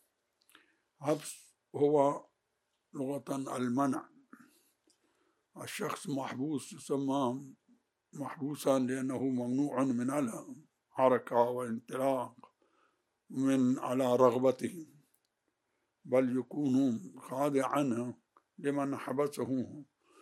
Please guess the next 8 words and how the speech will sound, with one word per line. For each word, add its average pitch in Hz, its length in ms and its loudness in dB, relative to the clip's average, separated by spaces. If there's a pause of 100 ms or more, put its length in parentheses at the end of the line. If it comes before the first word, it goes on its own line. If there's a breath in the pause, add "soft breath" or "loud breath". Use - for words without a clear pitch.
(220 soft breath)
يجعله 123 840 0
حيث 131 420 0 (220)
يشاء 127 600 6
ويمنعه 127 1040 0 (100)
عمن 123 580 -4 (460)
يشاء، 131 260 -4
عما 135 400 -6
يشاء. 127 460 -4